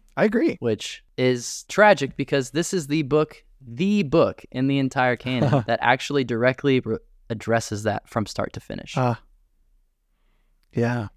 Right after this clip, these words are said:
Speaker 2: Like, we jump to, like, a few verses in this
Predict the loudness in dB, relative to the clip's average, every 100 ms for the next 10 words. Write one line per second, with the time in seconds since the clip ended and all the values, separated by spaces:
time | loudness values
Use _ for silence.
0 | _ _ _ -4 -4 0 -2 0 0 0
1 | -4 -2 0 0 -2 -6 _ _ _ -2
2 | -2 -4 -6 -2 0 2 2 2 -2 -2
3 | -4 -2 0 0 -4